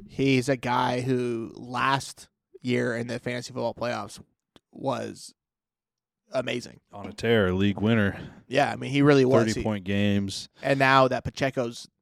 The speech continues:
Speaker 1: not there, I could see Andy Reid, you know,
Speaker 2: Yeah.
Speaker 1: really kinda leaning back towards Jerick McKinnon, who's not done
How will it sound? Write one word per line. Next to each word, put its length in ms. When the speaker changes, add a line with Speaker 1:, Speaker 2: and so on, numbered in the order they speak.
Speaker 1:
not 360
there, 500
I 140
could 180
see 460
Andy 280
Reid, 580
you 140
know, 80
Speaker 2:
Yeah. 140
Speaker 1:
really 380
kinda 300
leaning 280
back 240
towards 800
Jerick 240
McKinnon, 400
who's 240
not 220
done 280